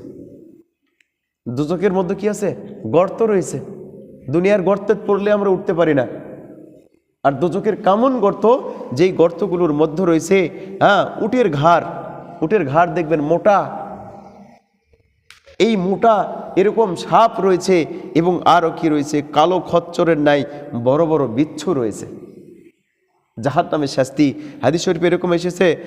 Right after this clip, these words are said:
যখন কি করতে পারবে? জাহান্নামের মধ্যে মানুষগুলোকে দিয়েছে, জাহান্নামের আগুনের মধ্যে এই জাহান্নামের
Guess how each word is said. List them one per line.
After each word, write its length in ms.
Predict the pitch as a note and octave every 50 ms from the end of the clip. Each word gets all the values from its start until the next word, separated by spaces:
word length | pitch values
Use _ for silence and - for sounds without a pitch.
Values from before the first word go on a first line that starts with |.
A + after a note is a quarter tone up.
| - - - - -
যখন 320 | A#2 D#3 D3+ G3+ G#3+ F#3+
কি 140 | F3+ - F3+
করতে 260 | D#3+ G3+ G3 - G#3
পারবে? 380 | F#3 F3+ F#3 F3+ F3+ G3 F3 C3+ - - - - - A2+ B2+
জাহান্নামের 540 | D3 D#3+ E3 G#3 G3+ F#3+ F#3+ F#3 F#3+ F3+ E3+
মধ্যে 300 | F3 F#3 D#3+ D3+ G3 G3
মানুষগুলোকে 600 | F3 E3 E3+ F3+ F3+ E3 D3+ D#3+ F#3 F3 F3 G3
দিয়েছে, 440 | D3+ C#3 E3 E3 D#3 E3 D#3 C3+ A2+ - - - - - - - - - - - - - - - _ _ _ _ _ _ _ _ _ _ _ - - - -
জাহান্নামের 500 | A#2 D#3+ - G#3+ F#3+ - A3 G#3 G#3+ G3
আগুনের 440 | - E3+ F#3+ F#3+ G#3+ A3+ A3+ A3 G3+
মধ্যে 340 | G3+ G#3 A3 F#3 E3+ G3 A3+ - - G#3+
এই 80 | A3+
জাহান্নামের 640 | F3+ D3+ F#3+ F#3 E3+ A3+ A#3+ A3 A3+ A#3 A#3 A#3+